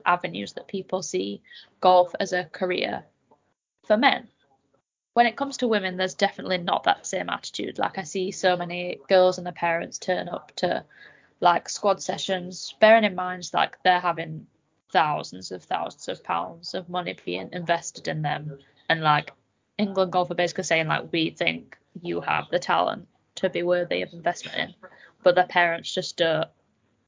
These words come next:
believe it. <laughs> And it's weird how much that affects, like, the girls' drive and attitude for what they then think they can achieve and what they can think they can go on to do. And I also think there's a tie in there to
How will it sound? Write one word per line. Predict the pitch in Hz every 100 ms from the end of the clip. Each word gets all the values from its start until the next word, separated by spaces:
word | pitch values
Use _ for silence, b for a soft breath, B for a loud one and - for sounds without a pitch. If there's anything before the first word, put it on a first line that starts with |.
| _ -
believe | 175 165 165 175
it. | 196 220 - 233
<laughs> | 240 _ _ _ _ _ B B B B B -
And | 208
it's | 185 -
weird | 220 226
how | - 196
much | 190 -
that | - -
affects, | - 180 - -
like, | 165 156 -
the |
girls' | 175 170 170 170 175 - -
drive | 151 170 156 151
and | 160
attitude | 156 - - - 175 160 156 -
for | 165 160 160 - _ _ _ _ -
what | 175 -
they | 175 170
then | 160 160 151
think | 156 156 -
they | -
can | 180
achieve | 175 - 170 160 160 _ -
and | 180
what | 165
they | 151 170
can | 180 165
think | 165 156
they | -
can | 175
go | 170 160
on | 160
to | -
do. | 165 - - - b b b b b
And | 180
I |
also | 180 180 208
think | 190
there's | 180
a | 185
tie | - 180 170
in | 160 160
there | 156 156
to | - 165